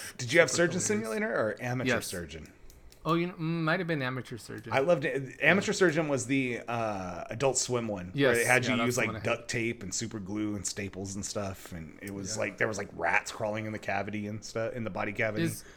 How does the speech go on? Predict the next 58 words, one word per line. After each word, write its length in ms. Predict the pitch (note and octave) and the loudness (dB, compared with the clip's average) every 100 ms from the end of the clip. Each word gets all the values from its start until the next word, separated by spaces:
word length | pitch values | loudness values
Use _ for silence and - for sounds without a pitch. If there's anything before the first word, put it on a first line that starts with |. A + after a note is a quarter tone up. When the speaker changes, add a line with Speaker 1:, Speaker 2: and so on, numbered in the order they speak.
| - - - | -20 -18 -14
Speaker 2:
Surgeon 500 | - E3 E3+ F3 E3 | -4 0 0 -2 -4
Simulator 480 | E3 D3 C#3+ C#3+ | -4 -2 -2 -2
from 140 | C#3 C#3 | -4 -6
the 60 | B2+ | -6
same 200 | C3+ B2+ | -8 -8
studio 280 | C3+ B2+ | -6 -4
that 160 | B2 A2+ | -4 -6
brings 240 | A#2+ A#2+ | -6 -6
you 340 | A#2 A#2 A#2 G#2+ | -4 -4 -4 -8
Cooking 340 | - B2+ C#3 B2+ | -12 -10 -10 -10
Simulator? 560 | - B2+ B2 B2 B2+ - - | -10 -10 -10 -12 -12 -10 -2
Speaker 1:
I 120 | G2 | -2
have 180 | E2 C#2 | -2 -6
no 100 | C2+ | -14
clue. 240 | - - - - | -16 -20 -20 -6
Speaker 2:
I 120 | A#2+ | -6
played 220 | A2+ B2 | -2 -2
that 100 | G#2 | 0
Speaker 1:
Possible. 300 | A2+ G2+ G#2 C3 | 0 0 -6 -10
Speaker 2:
one. 0 | |
That 0 | |
one's 100 | G2 | -12
fun 200 | - G#2 | -14 -14
too. 260 | G2 G#2+ G#2+ - | -12 -14 -16 -18
Yeah. 80 | A2 A2 - - - | -18 -16 -20 -18 0
Speaker 1:
I 40 | |
Speaker 2:
It's 80 | D3 | 4
Speaker 1:
like 100 | D#3+ | 8
all 60 | F#3+ | 6
Speaker 2:
just 100 | E3 | 6
as 60 | A#2+ | 2
Speaker 1:
those 60 | |
dumb 120 | G2+ G#2 | -2 -6
Speaker 2:
frustrating. 260 | F#2 F2+ | -6 -8
Speaker 1:
things 160 | E2 D2+ | -10 -10
like 160 | D2+ - | -12 -6
that. 120 | D#2+ | 2
Speaker 2:
It's 180 | E3 - | 4 4
just 200 | G3 - | 2 2
as 100 | C#3 | -4
frustrating 540 | - A2+ A2 A2+ A2 G#2+ | -2 -2 -2 -2 -2 0
where 140 | G#2+ | 0
you're 200 | G#2+ A2+ | 0 -4
just, 260 | G#2+ A2+ - | -4 -6 -6
like, 120 | A2 | -6
using 300 | G#2+ A2+ A2 | -4 -6 -4
the 100 | A2 | -6
controls 560 | - A2+ - A2 A2 A2 | -6 -6 -4 -2 -2 -2
and 120 | G#2 | -4
it's 80 | G#2 | -4
just, 100 | A#2 | -4
like, 80 | A#2 | -2
the 80 | A2+ | -2
hands 280 | C#3+ C3 C3 | 0 0 0
are 60 | |
just 180 | B2+ C3 | -2 -2
doing 260 | F3+ E3+ D#3+ | -2 0 0
this. 320 | D3 D#3+ - | 0 0 0